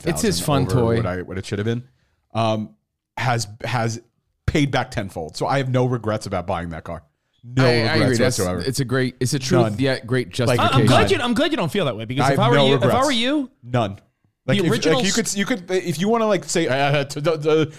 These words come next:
Speaker 2: told you so, Spot. Ah, serves him right."
Speaker 3: I, I don't wanna say "I told you so,"
Speaker 2: No
Speaker 3: because I don't, I don't
Speaker 2: regrets.
Speaker 3: I don't want you to feel that way. I'm just saying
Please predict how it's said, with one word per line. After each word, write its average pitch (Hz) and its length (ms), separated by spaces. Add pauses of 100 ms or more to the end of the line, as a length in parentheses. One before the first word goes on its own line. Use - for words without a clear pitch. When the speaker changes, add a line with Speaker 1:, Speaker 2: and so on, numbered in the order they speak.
Speaker 2:
told 247 220
you 190 40
so, 170 180
Spot. 165 340
Ah, 202 160
serves 208 280
him 247 80
right." 269 160
Speaker 3:
I, 180 80
I - 40
don't 359 100
wanna 381 220
say 147 180
"I 143 40
told 175 200
you 180 60
so," 202 140
Speaker 2:
No 214 40
Speaker 3:
because 202 240
I 202 60
don't, 196 260
I 185 60
don't 208 200
Speaker 2:
regrets. 123 540
Speaker 3:
I 214 80
don't 254 80
want 247 140
you 311 80
to 151 40
feel 156 140
that 139 120
way. 139 140
I'm 180 140
just 190 160
saying 170 320